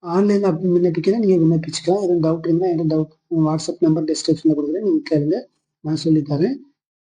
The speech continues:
அஹ் அப்படி முடியாதவங்க நம்ம சென்டருக்கு வந்து பண்ணிக்கலாம். நம்ம சென்டருக்கு வந்து ப-, அப்ளை பண்றதுக்கு தான் நான் எல்லாமே சொல்லிட்டேன். ஃபோட்டோ, ஆதார் கார்டு, உங்க ஐ டி ப்ரூஃப்க்கு வந்து, ம், டென்த் மார்க்ஸ் இதெல்லாம் வச்சுக்கோங்க. கட்டாயம் ஓட்டர் ஐ டி அப்ளை பண்ணுங்க.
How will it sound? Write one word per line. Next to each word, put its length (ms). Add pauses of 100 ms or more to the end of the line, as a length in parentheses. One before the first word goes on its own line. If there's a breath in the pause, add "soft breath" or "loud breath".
(140)
அஹ் 160
அப்படி 480
முடியாதவங்க 640
நம்ம 180 (100)
சென்டருக்கு 300
வந்து 220
பண்ணிக்கலாம். 640
நம்ம 180 (100)
சென்டருக்கு 240
வந்து 200
ப-, 260
அப்ளை 140
பண்றதுக்கு 360
தான் 120
நான் 100
எல்லாமே 240 (120)
சொல்லிட்டேன். 300 (100)
ஃபோட்டோ, 460 (400)
ஆதார் 320
கார்டு, 240
உங்க 220
ஐ 140
டி 80
ப்ரூஃப்க்கு 380
வந்து, 460 (460)
ம், 320
டென்த் 200
மார்க்ஸ் 280
இதெல்லாம் 320
வச்சுக்கோங்க. 540 (400)
கட்டாயம் 640
ஓட்டர் 200
ஐ 60
டி 80
அப்ளை 260
பண்ணுங்க. 520